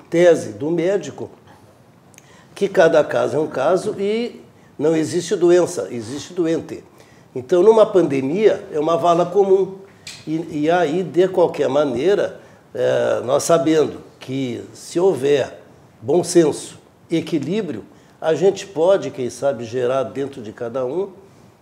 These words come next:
mais anticorpos e que a gente não con-, nenhum consiga pegar essa doença, que é uma incógnita, por enquanto. Quando nós entramos aqui no, no, no estúdio,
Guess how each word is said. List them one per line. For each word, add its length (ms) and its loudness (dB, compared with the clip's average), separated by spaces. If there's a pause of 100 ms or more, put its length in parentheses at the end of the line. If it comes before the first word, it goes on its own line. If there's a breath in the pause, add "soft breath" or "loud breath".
(300)
mais 440 2
anticorpos 840 -2
e 80 -2
que 160 -6
a 80 0
gente 300 -8
não 140 -2
con-, 340 -10 (100)
nenhum 400 -4
consiga 600 -10 (340 loud breath)
pegar 280 0
essa 240 -2
doença, 420 -6
que 140 -10
é 40 0
uma 180 0
incógnita, 840 0 (280 loud breath)
por 140 -6
enquanto. 520 -6 (640 loud breath)
Quando 300 4
nós 200 4
entramos 560 -2
aqui 360 -10
no, 400 -10
no, 140 -12
no 120 -12
estúdio, 560 -10